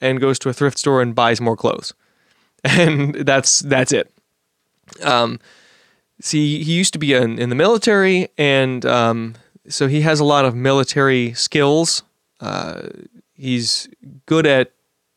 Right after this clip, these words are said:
dispatching people when he needs to. So killing people is not something that he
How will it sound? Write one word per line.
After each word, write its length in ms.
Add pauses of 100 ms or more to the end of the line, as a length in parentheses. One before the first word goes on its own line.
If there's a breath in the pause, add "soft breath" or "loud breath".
(120)
dispatching 640
people 280
when 120
he 80
needs 320
to. 240 (420 soft breath)
So 500 (200)
killing 320
people 320
is 120
not 380
something 380
that 160
he 400